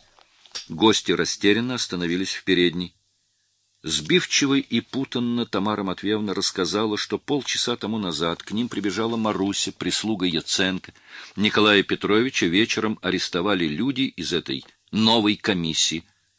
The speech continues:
К нему в дом ворвался отряд солдат, вооружённых с головы до ног.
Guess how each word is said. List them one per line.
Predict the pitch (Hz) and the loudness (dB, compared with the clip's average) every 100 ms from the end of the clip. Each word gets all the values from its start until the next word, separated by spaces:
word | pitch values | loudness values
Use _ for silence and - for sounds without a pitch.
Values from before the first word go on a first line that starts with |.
| - - | -18 -16
К | - | -2
нему | 104 117 117 | 2 4 2
в | |
дом | 78 117 123 | 2 4 4
ворвался | 98 104 113 123 - | 2 4 4 2 0
отряд | 95 - 107 127 | -2 0 -2 0
солдат, | - 85 71 98 104 | -2 -2 0 -2 -2
вооружённых | 73 85 85 110 120 85 76 | -4 -4 0 0 -2 -4 -6
с | |
головы | 73 85 104 | -2 -2 -2
до | 95 80 | -2 -2
ног. | 87 107 - | 0 -2 -6